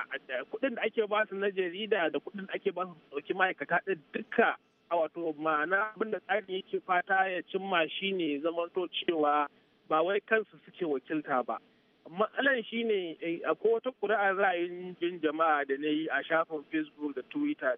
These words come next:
cewa me ra'ayinku dangane da yan majalisu. Wato a dukkan ɓangarorin gwamnati da ake da shi suna daga cikin ɓangarorin da suka fi kowanne bakin jini. Da mutane suna ba su yarda da su ba, mutane suna ganin kamar cewa kawai ra'ayin kansu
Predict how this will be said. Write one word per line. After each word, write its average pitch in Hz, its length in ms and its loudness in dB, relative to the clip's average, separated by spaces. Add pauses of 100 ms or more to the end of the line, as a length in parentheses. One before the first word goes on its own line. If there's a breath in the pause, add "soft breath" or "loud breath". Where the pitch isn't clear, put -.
(140)
cewa 147 360 0 (380)
me 165 300 2
ra'ayinku 160 480 -2
dangane 151 480 0
da 127 320 0
yan 147 160 0
majalisu. 127 640 -2 (400 loud breath)
Wato 170 240 2
a 170 80 2
dukkan 254 340 2
ɓangarorin 214 460 2
gwamnati 208 340 -2
da 170 140 0
ake 190 180 -2
da 160 160 -2
shi 175 140 -8
suna 214 220 2
daga 151 260 -2
cikin 185 240 0 (120)
ɓangarorin 185 540 0
da 147 120 -8
suka - 180 -8
fi - 80 0 (100)
kowanne 156 480 2
bakin 143 320 -4
jini. 139 320 -4 (460 loud breath)
Da 143 240 2
mutane 185 560 2 (140)
suna 190 220 2
ba 156 120 -4 (100)
su - 80 -2
yarda 151 220 0
da 185 180 -2
su 202 140 -4
ba, 202 240 0
mutane 190 380 0
suna 185 240 2
ganin 165 260 -2
kamar 160 320 0
cewa 160 300 -2
kawai 165 420 0
ra'ayin 156 400 -2
kansu 160 240 -6